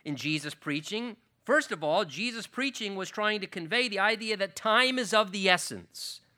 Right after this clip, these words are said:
that the opportunity to respond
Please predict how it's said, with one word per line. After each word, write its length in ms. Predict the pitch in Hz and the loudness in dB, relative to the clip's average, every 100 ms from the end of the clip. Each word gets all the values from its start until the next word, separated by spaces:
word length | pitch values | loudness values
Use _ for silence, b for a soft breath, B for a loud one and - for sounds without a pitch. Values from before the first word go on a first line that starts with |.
| b b b b | b b b b
that 200 | 196 190 | 2 4
the 140 | 196 - | 0 2
opportunity 880 | 190 254 254 269 - 262 240 233 233 | 6 6 6 -2 -2 -2 -2 -4 -6
to 140 | - | -6
respond 920 | 214 196 - - 214 208 208 208 208 | -4 -2 -2 4 6 8 6 4 2